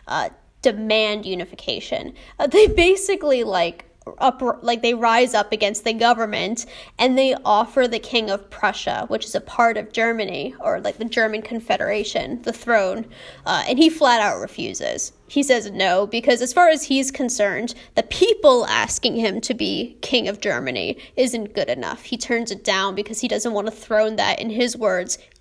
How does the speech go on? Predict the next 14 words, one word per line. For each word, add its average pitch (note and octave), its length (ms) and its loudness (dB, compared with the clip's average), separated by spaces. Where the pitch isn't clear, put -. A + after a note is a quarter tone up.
came G#3 340 0
from F#3+ 220 -8
the G3+ 100 -4
gutter. B2+ 540 -2
Later C4+ 360 8
on, E4+ 280 2
he's C4 200 -2
going A#3 240 0
to A3+ 80 -10
be A3 140 -4
offered F#3+ 460 -2
the G#3 80 -8
same F#3+ 320 -4
throne, B3 600 -2